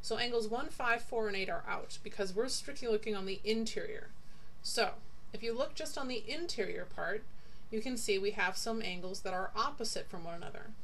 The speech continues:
So for example, angles six and angle three are opposite. That's called alternate.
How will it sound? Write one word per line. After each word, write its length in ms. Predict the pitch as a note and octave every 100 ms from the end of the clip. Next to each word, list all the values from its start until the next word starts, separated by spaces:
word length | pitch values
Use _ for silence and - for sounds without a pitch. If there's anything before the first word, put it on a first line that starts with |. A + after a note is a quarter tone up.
| - -
So 140 | - G#3+
for 160 | G#3+
example, 540 | A3 G#3+ G3 G#3 A3 A3
angles 380 | G#3 G3+ F#3+ F#3
six 340 | - A3 -
and 140 | A3 G#3
angle 260 | G3+ F#3
three 540 | F3+ - C#4+ A#3+ C#4 C#4+ - -
are 120 | F#3
opposite. 600 | F3 D#3+ - - C4+ - - - - - - - - - - - -
That's 180 | F#3
called 220 | - G#3 G#3
alternate. 680 | G#3 F#3+ - E3+ F3 -